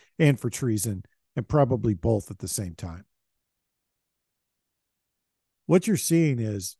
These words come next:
like I said before, when control freaks feel like they're out of control, they try and exert more control. This is a race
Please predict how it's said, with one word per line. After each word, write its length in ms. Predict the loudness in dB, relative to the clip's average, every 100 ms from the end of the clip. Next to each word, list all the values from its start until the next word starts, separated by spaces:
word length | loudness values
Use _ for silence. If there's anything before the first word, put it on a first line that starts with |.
| _ _ _ _
like 180 | -2 2
I 80 | 2
said 300 | 4 2 2
before, 500 | 0 -4 -8 -8 -14 _
when 160 | -4 -4
control 400 | -2 0 4 4
freaks 340 | 4 0 0
feel 180 | 0 2
like 220 | 4 2
they're 160 | 0 0
out 140 | 0
of 60 | -2
control, 440 | -6 -6 -2 -2
they 120 | 0 -2
try 200 | -2 -2
and 100 | -4
exert 300 | -4 -6 -6
more 180 | -10
control. 460 | -10 -12 -10 -12 -14 _ _ _ _ _ _ _
This 200 | 2 4
is 160 | 2 2
a 60 |
race 600 | 2 4 6 4 0 -8